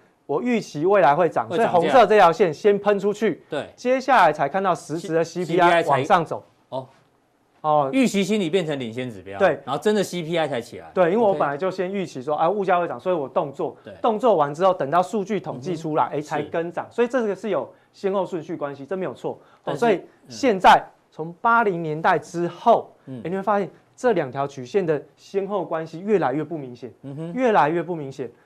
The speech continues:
Speaker 1: 那原因在哪里？其实很简单，在八零年代以前，基本上它是一个升息循环。
Speaker 2: 嗯。
Speaker 1: 八零年代以后，它是一个降息循环。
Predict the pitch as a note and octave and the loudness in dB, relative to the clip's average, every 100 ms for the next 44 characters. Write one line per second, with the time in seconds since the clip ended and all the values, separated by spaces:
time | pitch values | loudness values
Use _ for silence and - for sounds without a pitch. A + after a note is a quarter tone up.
0 | _ A#3 A3 - _ - D#3 E3+ F#3 G3 | _ -4 -4 -6 _ -12 -8 -6 -4 -4
1 | C#3+ A#2 A2 - E3+ F3 D#3+ E3 C3 A#2+ | -4 -8 -10 -10 -8 -6 -8 -8 -8 -6
2 | B2 - _ _ _ _ A#3+ A3 - G3 | -8 -10 _ _ _ _ 2 2 4 4
3 | G3+ F3+ D#3 C#3 C#3 D#3+ C#3+ A#2 - A#2 | 4 4 -2 -6 -2 -2 -2 -12 -18 -20
4 | G#2+ _ _ - E3+ D3 D3+ D3+ D#3+ C3+ | -20 _ _ -14 -10 -8 -8 -8 -8 -8
5 | B2+ - E3+ F3 - A2 - G#2+ - _ | -12 -10 -10 -10 -18 -20 -20 -20 -20 _
6 | _ _ _ _ _ C3+ A#3 A#3+ G#3 E3+ | _ _ _ _ _ -8 -2 2 0 -2
7 | D#3+ E3+ F#3+ D#3 A#2 - G#3+ A#2 - D#3 | -2 2 2 0 -10 0 0 0 -6 -12
8 | F3 D3+ C3 - A#3+ D#3+ - B2 - B2 | -10 -12 -12 -6 -6 -6 -12 -20 -16 -16
9 | C3+ | -14